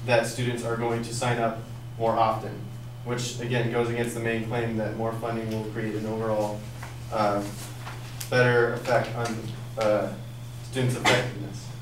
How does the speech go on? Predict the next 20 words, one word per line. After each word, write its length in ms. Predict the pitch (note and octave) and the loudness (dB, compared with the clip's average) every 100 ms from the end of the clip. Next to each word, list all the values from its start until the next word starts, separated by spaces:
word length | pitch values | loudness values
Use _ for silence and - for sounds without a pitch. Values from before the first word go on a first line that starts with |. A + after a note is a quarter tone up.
| - - - - - - - - | -10 -8 -8 -10 -10 -10 -10 -10
So 280 | - D3 C#3 | 2 8 8
in 140 | C#3+ D3+ | 8 4
conclusion, 680 | D#3 E3+ E3+ E3+ F3 F3+ | 4 6 6 8 6 4
while 400 | - C#3 C3+ C3 | 8 10 12 10
funding 340 | - D3+ D#3+ E3 | 6 6 6 4
for 80 | D#3+ | 6
the 80 | |
arts 300 | - C3+ - | 8 8 6
may 180 | B2+ C3+ | 4 2
be 120 | C#3 | 2
be-, 180 | C3+ C3 | 2 2
beneficial 560 | - C#3 C3+ C3+ - A#2+ | 2 2 4 2 0 -2
to 100 | A#2+ | -2
certain 380 | A#2+ C#3 C3 B2+ | 0 0 2 2
individuals 440 | B2 B2+ A#2 A#2 | 2 2 0 0
who 60 | B2+ | 0
are 100 | A#2+ | 0
interested 340 | A#2 A#2+ B2 | 0 -2 -2
in 80 | G#2+ | -2
art 380 | A2+ A#2 - | 2 2 0